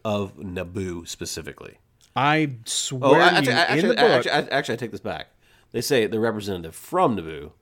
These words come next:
Speaker 1: which may
Speaker 2: Yeah.
Speaker 1: mean that she does have other planets. Yeah, I don't know.
Speaker 2: They,
Speaker 1: Hmm.
Speaker 2: they, it's like one little line. It's a throwaway thing about she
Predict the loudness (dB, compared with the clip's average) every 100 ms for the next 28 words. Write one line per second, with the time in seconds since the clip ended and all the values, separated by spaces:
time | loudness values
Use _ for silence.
0 | _ _ _ _ -8 -6 -2 0 0 0
1 | -4 -4 -6 -6 -6 -8 -10 -10 -8 -6
2 | -4 -2 0 -2 -4 -8 -12 -20 -20 -20
3 | _ _ 6 6 6 2 2 2 2 2
4 | 4 4 6 4 4 2 2 0 -2 -6
5 | -6 -6 -2 0 2 0 -2 -2 -2 -2
6 | -2 -2 -6 -8 -6 -6